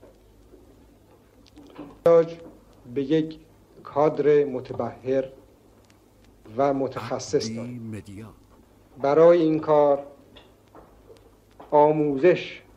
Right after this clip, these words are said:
Speaker 1: و پرورش ایران باید به کلی زیر رو بشود.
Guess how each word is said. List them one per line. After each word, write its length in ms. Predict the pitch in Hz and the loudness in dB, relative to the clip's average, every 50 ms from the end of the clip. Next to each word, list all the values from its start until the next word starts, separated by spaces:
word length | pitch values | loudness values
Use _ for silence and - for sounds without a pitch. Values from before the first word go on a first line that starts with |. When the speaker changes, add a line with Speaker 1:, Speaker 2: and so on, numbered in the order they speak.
| _ - - 127 | _ -14 -6 -4
Speaker 1:
و 100 | 139 135 | -4 -4
پرورش 760 | - - - 135 131 117 113 113 123 127 147 190 202 - 202 | -4 -6 -6 -6 -6 -6 -6 -6 -2 2 2 2 2 2 0
ایران 480 | 180 165 160 151 151 151 147 151 147 143 - - - - - - _ _ _ _ - _ - _ _ _ _ _ _ _ _ - | -2 0 0 2 2 2 2 0 -2 -8 -14 -20 -20 -20 -20 -20 _ _ _ _ -20 _ -20 _ _ _ _ _ _ _ _ 2
باید 500 | 151 147 147 143 151 160 156 156 - - | 2 4 4 6 4 4 2 2 -2 -6
به 160 | 123 156 156 | -6 -6 -6
کلی 520 | - - 156 147 139 139 143 160 156 143 | -4 -2 -2 -2 -2 -2 -6 -6 -6 -6
زیر 240 | 127 131 135 135 127 | -6 -6 -4 -2 -2
رو 160 | 131 131 156 | -2 0 -2
بشود. 380 | 127 113 - - - - - | -2 -4 -6 -12 -16 -16 -18